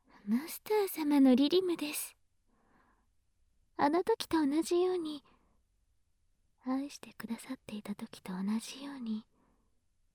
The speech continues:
私を愛してくださいませ。私はマスター様を迎えに来たのです。この世界ではなく、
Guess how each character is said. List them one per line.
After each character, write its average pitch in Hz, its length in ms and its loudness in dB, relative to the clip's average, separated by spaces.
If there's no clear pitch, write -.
私 240 540 -6
を 302 100 -6
愛 359 300 -2
し - 80 -10
て - 120 -12
く - 120 0
だ 285 100 6
さ 294 200 -6
い 285 60 -6
ま 294 140 -6
せ。 - 140 -14
私 269 480 2
は 339 140 6
マ 415 160 8
ス - 100 -4
タ 403 80 2
ー 370 100 6
様 233 360 4
を 175 40 0
迎 185 140 0
え 320 40 0
に 359 120 0
来 - 100 -12
た 427 140 0
の 359 120 0
で 277 140 -4
す。 - 180 -14
こ 226 160 4
の 240 120 4
世 - 220 -6
界 285 280 -6
で 214 120 0
は 202 140 -2
な 220 160 0
く、 220 320 -2